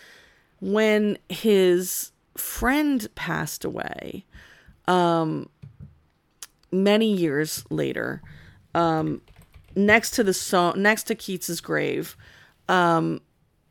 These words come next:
he erect-, he had himself buried next to Keats. And because, uh, you know, Keats was a, was a great friend of his and, and was an incredibly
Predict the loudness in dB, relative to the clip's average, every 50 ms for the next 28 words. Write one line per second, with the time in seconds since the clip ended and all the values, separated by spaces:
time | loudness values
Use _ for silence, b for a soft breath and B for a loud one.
0 | _ _ _ _ _ _ _ _ _ _ _ _ _ _ _ _ _ _ _ _
1 | _ _ _ _ _ _ _ _ _ -12 -12 -8 -4 -4 -2 -2 -2 -2 -2 -2
2 | -4 -6 -8 _ -4 -4 -4 -4 0 0 0 0 0 -2 -10 -4 -2 0 2 2
3 | 2 2 2 -2 -4 -2 0 0 0 0 -2 _ 0 2 2 2 0 -2 -4 -6
4 | -8 -8 -8 -8 -8 -8 -10 -12 -14 -14 -14 -16 -18 -18 -20 _ _ _ -16 -16
5 | -16 -16 B B B B B B B B B B _ -2 2 2 2 2 2 0
6 | 0 -2 -2 -4 -6 -8 -12 _ -12 -12 -10 -4 -2 0 2 2 0 -2 -6 -12
7 | _ _ -8 -4 -4 -2 -2 -2 -4 -4 -6 -10 _ _ -8 -8 -6 -6 -8 -10
8 | -10 -10 -8 -8 -6 -6 -4 -4 -4 -8 -8 _ -8 -6 -6 -4 -4 -4 -4 -4
9 | -6 -4 -2 0 0 0 -2 -2 -2 -2 0 0 -2 -2 -2 -4 -2 -2 -2 -2
10 | -4 -4 -4 -6 -6 -6 -6 -8 -10 -12 _ -14 -12 -10 -10 -10 -12 -14 -14 -12
11 | -8 -8 -6 -6 -6 -6 -8 -8 -10 -12 -12 -12 -12 -12 -10 -8 -6 -6 -4 -4
12 | -6 -8